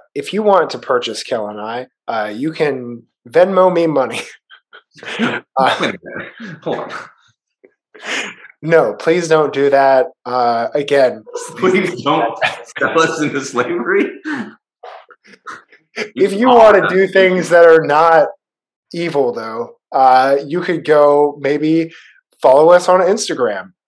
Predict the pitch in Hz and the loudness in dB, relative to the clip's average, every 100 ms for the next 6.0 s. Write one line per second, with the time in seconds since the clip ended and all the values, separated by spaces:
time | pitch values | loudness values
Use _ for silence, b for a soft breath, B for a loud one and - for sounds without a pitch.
0 | 131 135 - - 139 135 147 143 147 147 | -2 -2 0 2 2 0 -4 -4 0 2
1 | 165 - 131 107 104 - 143 131 131 127 | 2 2 0 0 -4 -6 -4 -4 -6 -12
2 | - 156 156 151 139 156 143 143 139 139 | -2 2 4 2 0 2 4 4 4 0
3 | 165 165 160 180 175 135 110 107 139 139 | 2 2 4 2 2 -2 -8 -6 -4 -4
4 | 139 135 135 135 131 139 131 123 143 117 | -4 -6 -6 -8 -4 -2 -2 -2 -2 -2
5 | - 131 B B B - 143 143 147 | -6 -20 B B B 0 4 6 6